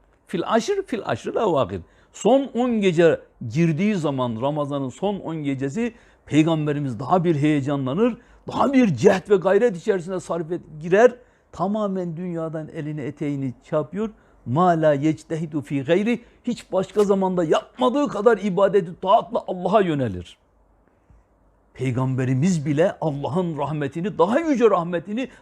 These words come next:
daha yüce rahmetini, daha yüce rahmetini istiyor. Aşk, şevk bunun için ve bize örnek oluyor ve ümmeti içinde çırpınıyor. Eğer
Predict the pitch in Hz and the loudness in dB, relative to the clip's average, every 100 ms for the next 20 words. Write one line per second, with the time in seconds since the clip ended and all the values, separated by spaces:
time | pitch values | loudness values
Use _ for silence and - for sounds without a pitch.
0 | - 151 - 302 277 226 214 185 185 190 | -8 -6 -2 -2 0 2 2 2 -2 -4
1 | 196 269 - - - 214 285 285 220 214 | -6 -8 -8 -14 -8 2 2 2 2 2
2 | 180 175 175 190 202 - - 90 - _ | 2 0 -4 -4 -6 -8 -14 -14 -14 _
3 | _ _ _ _ _ _ _ _ - 107 | _ _ _ _ _ _ _ _ -2 -2
4 | - - - 175 208 - 143 226 202 - | -2 -12 -2 0 0 -2 -2 0 -2 -6
5 | 101 90 - _ _ _ - 123 175 - | -8 -8 -16 _ _ _ -4 -2 0 -4
6 | - 131 117 156 120 113 113 135 170 185 | -10 -6 -4 -4 -2 0 0 0 -2 2
7 | 196 190 - 139 156 156 151 143 151 - | 2 2 -4 -10 -6 -2 -2 0 -2 -4
8 | 208 123 - 156 147 - 110 95 110 98 | -12 -14 -10 -6 -6 -8 -12 -10 -14 -14
9 | - _ _ _ _ _ _ _ _ _ | -20 _ _ _ _ _ _ _ _ _
10 | _ _ _ _ - 135 120 | _ _ _ _ -2 0 0